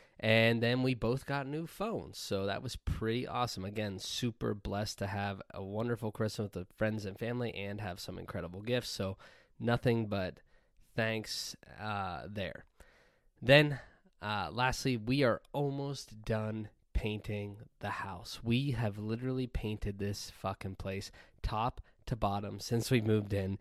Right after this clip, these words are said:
working on the trim progressively as we've gone,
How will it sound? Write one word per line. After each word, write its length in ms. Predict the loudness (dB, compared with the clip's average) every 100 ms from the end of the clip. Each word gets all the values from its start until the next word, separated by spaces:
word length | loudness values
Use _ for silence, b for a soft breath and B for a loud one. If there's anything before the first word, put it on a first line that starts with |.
| B B
working 380 | 4 4 6 4
on 100 | 4
the 80 | 0
trim 460 | -2 0 0 0 0
progressively 760 | 0 2 2 4 4 4 4 4
as 240 | 4 6
we've 200 | 4 4
gone, 340 | 2 2 2